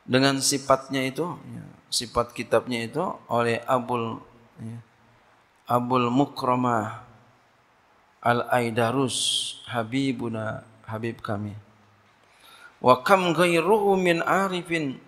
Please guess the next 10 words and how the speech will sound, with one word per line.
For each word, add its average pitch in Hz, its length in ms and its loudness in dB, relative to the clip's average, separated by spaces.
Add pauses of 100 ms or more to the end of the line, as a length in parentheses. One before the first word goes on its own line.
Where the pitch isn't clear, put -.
Jadi 113 240 -4
menjelaskan 127 720 0
tentang, 151 480 -2 (400)
ya, 151 320 -4 (560)
eh, 107 720 -4
kitab 156 400 -6
Ihya 131 320 -4
Ulumuddin 123 480 -10
itu, 110 240 -18
ya. 123 140 -18